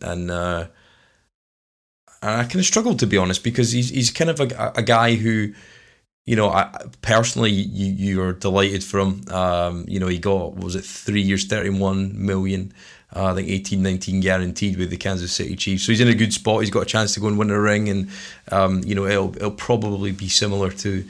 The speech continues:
to his early years, um, in Houston, 'cause he's kinda seen the peaks and the troughs, you know, within the four-year span he got here just at the end of the good times, I suppose.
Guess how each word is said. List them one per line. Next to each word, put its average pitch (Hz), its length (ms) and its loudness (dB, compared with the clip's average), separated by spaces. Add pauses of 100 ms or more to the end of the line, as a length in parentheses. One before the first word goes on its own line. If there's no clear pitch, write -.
(320)
to 110 140 -2
his 98 180 2
early 101 280 2
years, 90 560 -2
um, 95 260 0
in 92 80 -4
Houston, 95 360 -6
'cause 95 160 -2
he's 95 160 -2
kinda 98 240 0
seen 95 320 0
the 90 80 -4
peaks 101 380 -4
and 95 160 0
the 95 60 0
troughs, 95 400 0
you 98 60 -4
know, 95 80 0
within 92 300 0
the 92 60 -2
four-year 92 500 -4 (460)
span 95 400 -2
he 95 100 2
got 92 220 0
here 92 180 2
just 98 300 -2
at 85 60 -8
the 92 120 0
end 90 260 0
of 85 120 -4
the 92 80 -2
good 90 240 -6
times, 92 260 -2
I 85 40 -6
suppose. - 440 -10